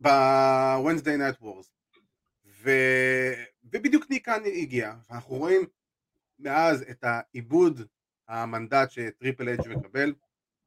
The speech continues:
אנחנו יודעים שווינס מקמן, אולי בפעם הראשונה מזה ש-, הרבה שנים, ביקר בפרפורמנס סנטר וראה, אה, את המתאבקים שיש ב-N X T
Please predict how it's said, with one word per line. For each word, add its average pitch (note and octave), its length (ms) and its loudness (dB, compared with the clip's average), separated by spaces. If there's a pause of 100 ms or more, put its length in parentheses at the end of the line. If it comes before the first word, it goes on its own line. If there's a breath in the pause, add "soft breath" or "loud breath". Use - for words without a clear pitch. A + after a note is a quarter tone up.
(400)
אנחנו A#2 200 -20
יודעים B2 200 -8
שווינס B2 400 -12
מקמן, C3+ 320 -6 (480)
אולי G3+ 240 8
בפעם D#3+ 380 6
הראשונה C#3 440 0
מזה B2+ 380 -4
ש-, - 120 -16
הרבה A2+ 240 -12
שנים, B2 340 -8 (360)
ביקר D3+ 400 6
בפרפורמנס D3+ 680 0
סנטר A#2 360 -10
וראה, A#2 420 0 (540)
אה, A2+ 260 -6 (100)
את A#2 80 -12
המתאבקים A#2 480 -8
שיש A2+ 240 -12
ב-N G#2 280 -16
X - 40 -20
T F3+ 100 -6